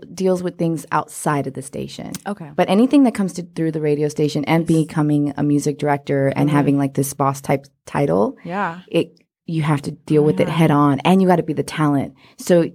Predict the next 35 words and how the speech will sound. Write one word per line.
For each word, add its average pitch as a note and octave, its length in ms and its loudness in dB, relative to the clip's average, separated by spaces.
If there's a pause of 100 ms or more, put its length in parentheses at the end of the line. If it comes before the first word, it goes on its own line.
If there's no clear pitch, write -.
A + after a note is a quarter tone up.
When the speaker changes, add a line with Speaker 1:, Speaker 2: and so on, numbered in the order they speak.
Speaker 1:
you D#3+ 140 -2
have D3+ 160 -4
to D#3+ 120 -2
walk C#3 240 0
Speaker 2:
Yeah. F3+ 320 -2
Speaker 1:
a D#3+ 40 -2
thin D3+ 240 -4
Speaker 2:
You D3 80 -4
Speaker 1:
line. C#3+ 240 0
Speaker 2:
don't - 100 2
wanna - 160 -2
be F3 140 -6
known D#3+ 220 -6
as D#3 180 -8
an D3+ 80 -10
asshole D3+ 420 -10
'cause D#3 160 -16
you D#3 60 -14
need D3+ 160 -18
people D#3 200 -4
Speaker 1:
Right, B3 140 4
Speaker 2:
to G3+ 60 -4
like D#3 100 -4
Speaker 1:
because A3+ 160 0
you G#3+ 80 4
Speaker 2:
you. G#3 60 2
Speaker 1:
need G#3 220 2
them F3+ 340 -4
still. F3+ 480 2
Speaker 2:
Sucks. - 460 -6
<laughs> - 40 0
Speaker 1:
But A#3+ 160 4
it's C4+ 240 4
still, E4 300 4
like, C4+ 180 4